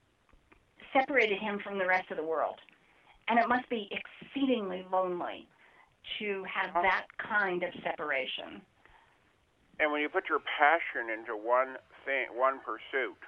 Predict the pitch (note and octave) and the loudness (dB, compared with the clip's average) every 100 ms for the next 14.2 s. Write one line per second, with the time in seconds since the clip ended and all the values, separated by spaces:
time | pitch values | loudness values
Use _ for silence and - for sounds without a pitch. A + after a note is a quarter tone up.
0 | - _ A#2 A#2+ A#2 C3 C3 D#3 E3 D#3+ | -20 _ -2 -2 -4 -2 0 2 2 -2
1 | - G2 - A#2+ A#2+ A#2+ A2+ - - - | -6 -10 -4 -2 -2 -4 -8 -20 -20 -20
2 | - C#3 B2+ - D#3+ F#3 - C3 A#2 C3 | -6 -4 -2 2 4 4 2 -2 0 2
3 | D3+ A#2+ G#2+ A#2+ C3 D3+ A2 F#2+ G2 G2 | 0 -6 -8 -6 -4 -2 -4 -6 -10 -12
4 | F#2+ A#2 C#3+ C3 A2 G#2+ _ _ _ _ | -6 -2 0 0 -4 -10 _ _ _ _
5 | _ _ _ B2 B2 A#2 A2 G#2 - _ | _ _ _ -4 -2 -2 -4 -8 -20 _
6 | - C3+ - B2 A#2 E3 C#3+ - - - | -8 -6 -2 2 4 6 4 0 -16 -2
7 | B2+ B2 A#2 - C3 B2+ A#2 A2 G#2 A#2 | 2 2 0 -2 2 2 0 -6 -2 0
8 | G#2+ G2+ G#2 G2+ G2+ - G#2+ G#2+ G#2+ G2 | 2 0 -4 -6 -10 -10 -10 -10 -12 -10
9 | G2 A2 A2+ A2+ G2 F#2 F#2+ G2 - A2+ | -6 0 2 2 -2 -8 -6 -6 -6 -6
10 | B2 A#2 A#2 A#2+ A2 F#2+ F#2 E2+ - _ | -4 -4 -6 -8 -14 -16 -10 -10 -12 _
11 | _ - - _ C3 E3+ F#3 C#4 D3 C#3+ | _ -20 -20 _ 4 6 8 8 8 4
12 | E3+ D3 C#3 C#3 D#3+ D3 C3+ B2+ A#2+ A#2 | -6 -4 2 4 4 0 -2 0 0 -4
13 | _ _ - - - A#2+ C3 D3 A#2+ A2 | _ _ -20 -20 -8 -2 0 0 -4 -2
14 | D3 E3+ | 0 0